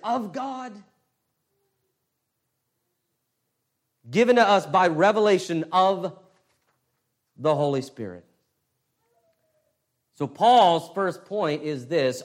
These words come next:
only God knows the things of God. And no one can know the things of God unless God reveals them to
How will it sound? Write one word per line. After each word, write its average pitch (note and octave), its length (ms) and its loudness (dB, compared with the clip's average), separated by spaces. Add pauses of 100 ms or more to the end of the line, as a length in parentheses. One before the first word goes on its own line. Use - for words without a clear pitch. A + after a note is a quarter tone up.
only A#3+ 640 0
God F3+ 800 -10 (580)
knows A#2 720 -4 (840)
the A#2+ 80 -20
things G#2 340 -10
of A2 100 -18
God. A2+ 360 -14 (1400)
And E3 580 -2
no C4 240 2
one D3 280 0
can D#3 240 -6
know D#3 200 -2
the C3+ 120 -10
things C#3 340 -10
of A#2+ 180 -16
God A2 440 -6
unless C#3+ 480 -6
God F3 560 0 (360)
reveals D3 1000 -4
them D#3 460 -4 (100)
to C3+ 500 -12